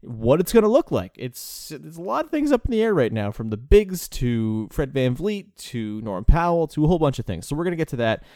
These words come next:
in just a second and figure out where Terrence Davis fits into all of that. But first, I wanna tell everybody about rock auto dot com. You've heard me talk about them before. You know that I am a car dum-dum, and right now,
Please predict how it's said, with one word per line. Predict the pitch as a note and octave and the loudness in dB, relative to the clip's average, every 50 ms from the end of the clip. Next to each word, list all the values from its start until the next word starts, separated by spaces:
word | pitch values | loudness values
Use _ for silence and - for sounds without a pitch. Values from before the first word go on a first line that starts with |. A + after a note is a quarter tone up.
| - _ - | -20 _ -10
in | - A#2 A2 | -8 -6 -6
just | A2 - - | -6 -6 -8
a | - | -6
second | - A#2+ G#2+ - - G#2 | -4 -4 -4 -4 -6 -10
and | G#2 G2+ | -10 -6
figure | - B2 A#2 A2+ A2 A2 | -4 -4 -2 0 0 0
out | G#2+ F2+ | 2 4
where | C3 F3+ G3+ F#3 | 4 4 4 2
Terrence | - E3+ D#3+ C#3+ C3+ - | 0 -2 -2 -2 -4 -4
Davis | - C3+ B2 A#2 A2 - | -2 -2 -2 -2 -2 -4
fits | - - F3+ E3 - - - | -4 -4 -4 -6 -6 -10 -8
into | F#3+ E3+ D3+ B2+ - - B2+ - _ - | -6 -6 -6 -8 -10 -14 -18 -18 _ -4
all | D#3+ F3 F#3+ F#3 E3+ | 0 0 0 2 0
of | C#3+ A2+ A#2+ | -2 -2 -4
that. | A2+ F2+ F2 F#2+ _ - | -10 -10 -10 -12 _ -6
But | D#3 C#3 | -8 -8
first, | - - - A#3+ G#3+ D3+ C#3 - _ - | -8 -8 -4 -2 -2 -2 -2 -6 _ -12
I | D#3 | -10
wanna | D3 C#3+ C#3+ | -6 -6 -8
tell | - - C#3+ C3+ | -6 -4 -4 -4
everybody | D3 D3 D3 C3 C#3 C3+ C3+ C#3 B2+ - _ _ _ _ - | -4 -6 -6 -6 -6 -6 -6 -6 -8 -12 _ _ _ _ -14
about | - A2+ A#2 A2 | -6 -2 -2 -2
rock | G#2 G#2+ B2 C#3+ D#3+ E3+ D#3+ - | -2 0 0 2 2 2 2 2
auto | D3+ C#3+ C#3 C#3+ C#3+ C#3 B2+ | 0 0 2 2 0 -2 -2
dot | - - B2 A#2+ A2+ A2 - | -4 -6 -4 -4 -4 -4 -6
com. | - C#3 C#3 D3+ | -8 -6 -6 -4
You've | F3 E3 | -4 -4
heard | - E3+ | -4 -4
me | D#3+ C3+ | -6 -6
talk | - C#3+ C3 B2 | -4 -4 -4 -2
about | B2+ B2+ B2 | -2 -4 -4
them | A#2+ G#2+ | -4 -8
before. | G#2 G2+ - - A#2+ A#2+ A#2 A#2 - - _ | -10 -10 -6 -2 0 0 0 0 -2 -6 _
You | - D#3+ F#3 | -4 -2 0
know | F3+ E3+ D#3+ | 2 2 2
that | D#3 D#3 - | 2 0 -2
I | G#2 A2 A2 B2+ | -2 -4 -4 -4
am | C#3 D3+ | -4 -6
a | D3 | -6
car | - F3+ F#3+ A#3 B3 | -4 -2 -2 -2 0
dum-dum, | G3+ D#3 A#2+ A2+ G#2+ A2 G2+ G2 G2+ | 0 0 0 2 0 -2 -4 -2 -2
and | A2+ B2 | -2 0
right | C3+ E3+ G3 E3 | 2 2 2 0
now, | C#3+ D#3 G#3 A#3 F3+ C#3 C#3+ | -2 -2 -2 -2 -2 -2 -2